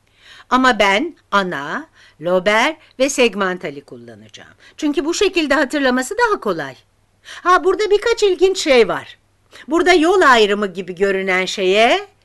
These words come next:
karina adını veriyoruz. Sağ taraftaki yol biraz daha dik ve buna kıyasla sol taraftaki daha yatay. Yani yanlışlıkla gırtlağa kaçan bozuk para ya da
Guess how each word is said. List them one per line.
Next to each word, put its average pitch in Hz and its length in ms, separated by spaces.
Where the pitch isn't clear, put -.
karina 269 440
adını 175 340
veriyoruz. 135 720
Sağ - 120
taraftaki 247 520
yol 339 280
biraz 190 380
daha 175 260
dik - 360
ve 196 140
buna 247 240
kıyasla 190 560
sol 294 280
taraftaki 320 720
daha 247 260
yatay. 147 460
Yani 330 260
yanlışlıkla 277 760
gırtlağa 220 580
kaçan 175 520
bozuk 190 380
para 226 260
ya 190 140
da 320 140